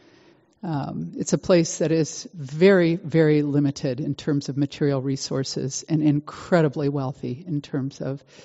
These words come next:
spiritual resources and relational resources. So you can count on him coming back, uh, filled up. Plus, it's just a crazy thing to go somewhere in a part of the world where everywhere you go, you are a total celebrity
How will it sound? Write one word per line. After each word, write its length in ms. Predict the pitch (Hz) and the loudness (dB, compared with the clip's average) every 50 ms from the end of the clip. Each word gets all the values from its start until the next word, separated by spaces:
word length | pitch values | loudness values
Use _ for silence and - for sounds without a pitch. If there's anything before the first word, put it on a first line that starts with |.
| - - | -20 -16
spiritual 600 | - - - - - 160 151 143 - - 151 135 | -12 -12 -8 -2 2 2 2 2 2 -2 -4 -2
resources 960 | 139 143 135 - - - 131 127 - - - 135 131 139 139 - - - - - | 0 0 0 0 0 -2 -2 -2 -2 -4 -4 -4 -4 -4 -4 -6 -8 -10 -6 -2
and 240 | 147 139 131 123 | 0 2 2 2
relational 640 | 135 135 127 127 131 135 127 - - 170 143 127 135 | 2 0 0 2 0 0 -2 -2 -2 -2 -2 -2 0
resources. 840 | 139 135 147 - - - - 139 131 - - 156 151 - - - - - - - - - - - - - - - - - - - - | -2 -2 -2 -2 -2 -2 -2 -2 -2 -4 -4 -4 -4 -4 -6 -12 -16 -18 -20 -20 -20 -18 -18 -18 -16 -16 -16 -16 -16 -16 -18 -16 -2
So 100 | - - | 4 6
you 140 | 233 220 214 | 8 8 8
can 180 | 208 - 196 190 | 6 4 2 2
count 280 | - - 185 175 170 | 4 4 6 6 6
on 120 | 160 151 151 | 6 6 4
him 260 | 143 147 160 151 151 | 2 2 0 0 -2
coming 360 | - - - 147 143 143 139 | -2 -2 -2 0 0 0 0
back, 360 | 135 143 143 139 143 - - - - - - - - | -2 -2 -2 -4 -4 -8 -10 -16 -20 -20 -16 -8 -4
uh, 200 | 151 143 143 139 | -2 -2 -2 -2
filled 380 | - - - 170 147 147 143 | -4 -2 0 0 2 2 2
up. 180 | 147 147 - - | 0 -2 -2 -2
Plus, 260 | - 262 262 269 - | 2 2 2 2 0
it's 220 | - 208 165 - | -4 -6 -8 -2
just 240 | - 269 285 - - | 0 0 2 2 0
a 60 | 139 | -4
crazy 440 | - - - - 226 226 240 226 220 | -4 -4 0 2 4 4 6 4 2
thing 260 | 196 - 208 208 220 | 2 2 2 2 2
to 120 | 208 202 156 | 4 2 2
go 240 | 143 160 170 208 240 | 2 4 4 4 2
somewhere 560 | - - 170 156 151 151 156 156 156 151 170 | 2 0 -4 -4 -4 -4 -2 -2 0 -2 -2
in 180 | - 180 165 | -2 -2 -2
a 60 | 160 147 | -2 -4
part 280 | - - 202 208 214 | -2 2 2 4 4
of 60 | 208 | 2
the 80 | 170 170 | 0 0
world 380 | 156 160 165 175 190 190 160 143 | 2 4 6 6 6 6 6 4
where 180 | 156 147 - | 2 2 4
everywhere 360 | 226 196 208 214 196 185 180 | 4 4 6 6 6 6 4
you 140 | 175 165 160 | 4 2 2
go, 200 | 143 175 170 165 | 2 4 4 4
you 200 | 156 147 156 165 | 4 2 0 0
are 140 | 147 165 165 | 0 0 0
a 80 | 147 139 | 0 -2
total 500 | - - - - - - 339 262 190 147 | -6 -10 -20 -6 0 4 4 4 4 2
celebrity 720 | - - 202 180 185 190 180 151 175 147 147 139 143 143 | 0 -2 0 2 4 4 4 4 2 0 0 -2 -4 -6